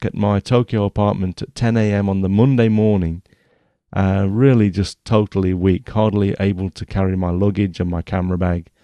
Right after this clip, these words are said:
I slept for eight hours straight until six P M, and then I got up for four hours before sleeping for another eight hours.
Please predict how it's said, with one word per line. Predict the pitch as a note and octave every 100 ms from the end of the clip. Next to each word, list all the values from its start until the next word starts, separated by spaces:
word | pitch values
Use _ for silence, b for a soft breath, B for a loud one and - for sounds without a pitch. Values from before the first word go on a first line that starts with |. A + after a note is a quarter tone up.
| _ _ _ _ _ _ _
I | -
slept | A2 C3+ C3+ -
for | - G#2+ G#2 -
eight | A#2+ C3+ C3
hours | A#2 A2+ G#2
straight | - - A#2+ C3 - - -
until | G#2 G2 F#2+ A2+ G2+
six | G2 - A2 -
P | G#2+ G2+
M, | G2+ F#2+
and | F#2+
then | F#2+
I | F#2+
got | G#2
up | G2+ -
for | G2
four | - B2+ B2 A2+
hours | G2 F#2+ E2+
before | F#2+ - G2+ F#2+
sleeping | - G#2 - F#2
for | -
another | G2 G#2 G2+ F#2
eight | F#2 G2
hours. | F2+ E2+ D#2+ -